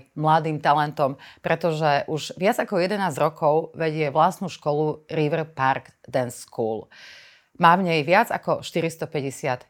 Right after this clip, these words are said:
detí. Čo pre ňu tanec znamená, ale zároveň ako môže pohyb a tanec vplývať na zdravie detí, aj o tom sa budem dnes rozprávať, a, s mojou hostkou Ivetou Tkáčovou. A v rozhovore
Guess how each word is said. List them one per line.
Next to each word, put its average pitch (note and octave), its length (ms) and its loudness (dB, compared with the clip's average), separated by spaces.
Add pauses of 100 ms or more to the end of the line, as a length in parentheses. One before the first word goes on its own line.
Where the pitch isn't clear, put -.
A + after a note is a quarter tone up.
detí. B2+ 640 -6 (540)
Čo A#3+ 420 4
pre F3+ 160 4
ňu F#3 100 0
tanec F3 300 -4
znamená, D3+ 720 -2
ale C#3 420 0
zároveň E3+ 600 4
ako - 260 -4
môže E3 480 -2 (200)
pohyb D#3+ 420 0 (220)
a C#3 200 -2
tanec D3+ 640 -2
vplývať D#3+ 640 -2
na C#3 200 -2
zdravie D#3 460 0
detí, D#3 480 -6 (380)
aj D3+ 320 2
o G#3 80 6
tom C4 160 4
sa F3+ 240 0
budem E3 320 -2
dnes D#3+ 260 -4
rozprávať, D3 840 -2
a, - 160 -4
s C#3 80 -4
mojou C#3+ 300 -4
hostkou D#3+ 540 -2 (380)
Ivetou F3 640 -2
Tkáčovou. A#2 840 -4 (840)
A D3 180 2
v - 60 2
rozhovore F3+ 580 4